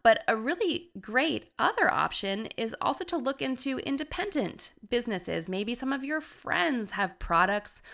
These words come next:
or services or courses or books or something that you can promote um, I know that there's a lot of people in the Wear, Wag, Repeat community who have online retail or offer services online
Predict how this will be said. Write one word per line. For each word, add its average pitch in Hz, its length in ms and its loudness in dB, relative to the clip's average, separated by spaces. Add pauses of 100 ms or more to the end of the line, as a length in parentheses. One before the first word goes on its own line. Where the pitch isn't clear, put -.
(180)
or 175 140 -4
services 196 720 -4 (140)
or 170 100 -6
courses 208 960 -2
or - 120 -4
books 208 720 -2 (280)
or 220 100 -2
something 202 300 -2
that 190 120 -2
you 196 120 -6
can 220 200 -6
promote 165 520 -2 (840)
um, 190 280 6
I 196 120 4
know 208 160 0
that 214 100 0
there's 196 160 -4
a - 80 -6
lot 185 220 2
of 196 100 -6
people 214 300 -4
in 220 180 -4
the 233 80 0
Wear, 214 240 0
Wag, 202 220 4
Repeat 208 260 -6
community 226 640 -2 (260)
who 220 200 0
have 202 680 6
online 185 800 2 (300)
retail 240 720 2
or - 220 -2
offer 175 340 -2
services 226 580 -4
online 190 540 0